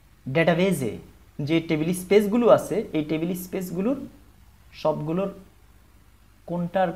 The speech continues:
কোন ব্লক সাইজ সেটা আপনি দেখতে পারেন ডিবিএ টেবিল স্পেসেস থেকে।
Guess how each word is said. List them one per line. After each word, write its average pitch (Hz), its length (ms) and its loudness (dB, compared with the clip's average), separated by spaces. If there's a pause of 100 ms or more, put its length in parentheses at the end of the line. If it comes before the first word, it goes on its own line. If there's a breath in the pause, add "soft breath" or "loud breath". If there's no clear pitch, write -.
(120)
কোন 156 160 0 (140)
ব্লক 131 200 4 (100)
সাইজ 120 180 -4 (140)
সেটা 151 240 -4
আপনি 147 140 -6 (120)
দেখতে 127 260 -8
পারেন 110 180 -4 (1700)
ডিবিএ 127 340 -6
টেবিল 123 160 -8 (120)
স্পেসেস - 300 -14 (100)
থেকে। 101 160 -14